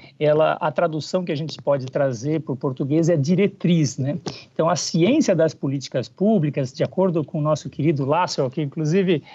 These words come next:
eu trouxe aqui o, o livro original lá de cinquenta e um deles, é, do Lerner e do Lasswell, que inaugura esse campo como a ciência das diretrizes voltada pra resolução de problemas públicos, né?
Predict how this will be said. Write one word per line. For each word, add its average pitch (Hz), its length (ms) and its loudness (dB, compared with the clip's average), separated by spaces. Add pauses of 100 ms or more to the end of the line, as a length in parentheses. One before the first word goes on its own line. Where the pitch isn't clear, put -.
(200)
eu 156 120 2
trouxe 180 360 0
aqui 160 280 0
o, 156 200 2 (440)
o 170 80 4
livro 175 440 4
original 165 600 2
lá 175 120 4
de 160 80 -2
cinquenta 170 600 0
e 156 160 0
um 175 180 -4
deles, 160 480 0 (380)
é, 143 500 4
do 139 140 -2
Lerner 156 340 2
e 147 40 0
do 135 100 -6
Lasswell, 151 340 0
que 175 120 -4
inaugura 151 440 0
esse 156 160 -4
campo 170 400 0
como 185 220 0
a 190 80 2
ciência 185 500 0
das 156 260 0
diretrizes 170 960 -2
voltada 196 800 2
pra 190 140 -2
resolução 160 640 -6
de 156 100 -6
problemas 147 540 -2
públicos, 139 640 -2
né? 156 160 -4